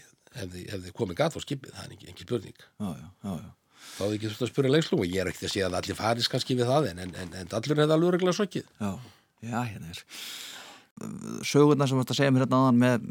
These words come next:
Speaker 2: með, eh, þorskastríðið, eh, það var að skjóta úr byssum, eh,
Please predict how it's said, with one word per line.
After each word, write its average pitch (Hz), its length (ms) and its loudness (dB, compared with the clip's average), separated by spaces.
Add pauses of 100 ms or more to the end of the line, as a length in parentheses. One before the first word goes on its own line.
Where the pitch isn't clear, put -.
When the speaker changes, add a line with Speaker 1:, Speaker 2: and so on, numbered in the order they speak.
Speaker 2:
með, 117 320 4
eh, 110 420 0
þorskastríðið, 120 1000 2
eh, - 600 -2 (260)
það 110 100 0
var 110 120 2
að - 40 -2
skjóta 123 380 4
úr 101 100 -2
byssum, 123 540 8 (100)
eh, 110 460 2